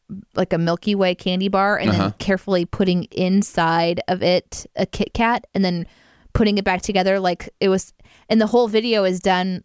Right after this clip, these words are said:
Speaker 1: with
Speaker 2: Wow.
Speaker 1: like, real surgically, like he was <laughs> using all,
Speaker 2: Was
Speaker 1: he had
Speaker 2: his
Speaker 1: his, he had
Speaker 2: name,
Speaker 1: his
Speaker 2: was his name Doctor Candy Stein?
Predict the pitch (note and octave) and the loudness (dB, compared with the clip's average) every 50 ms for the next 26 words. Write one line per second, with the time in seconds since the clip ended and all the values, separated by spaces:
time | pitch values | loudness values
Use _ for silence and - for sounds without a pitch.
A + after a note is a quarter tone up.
0 | _ - G#3+ G#3 F#3+ D3+ D3 F3+ F3 - - - _ - F#3+ G3+ G#3+ G#3+ G3+ - | _ -2 2 2 2 2 2 0 -2 -2 -6 -14 _ -4 0 2 2 2 2 -2
1 | - - G#3 G3 F#3+ - G#3 - - G#3 F#3+ F#3+ F3 F3 - - G3+ F#3+ F3+ F#3 | -2 -2 0 0 0 -2 -4 -4 0 0 2 2 0 0 0 -2 0 0 0 0
2 | - - - B3+ B3+ C4 D4 A3 G#3+ G#3+ A#3 - - - C4+ A3 - D4 B3+ - | 0 2 2 2 4 4 2 2 2 0 -2 -2 -2 -2 0 0 2 0 0 2
3 | C#4 C4+ C4+ B3+ - - - C3+ D3 C#3+ C#4+ B3+ A3+ G#2 - - _ _ C3+ C3 | 2 2 2 2 2 0 0 0 0 2 2 2 2 0 -2 -8 _ _ 0 0
4 | B2 C#3+ C3 A#2 B2 B2+ B2+ A#2+ A2 C3 C3 - - B2+ - - A#2 G#2+ A2 A#2 | 0 0 -2 0 0 0 0 0 0 0 0 0 -2 -8 -6 -4 -4 -2 -2 -2
5 | B2+ - - D3+ C#3+ C#3+ D3+ D#3 C#3+ | -4 -4 -2 -2 -2 0 -2 -2 -4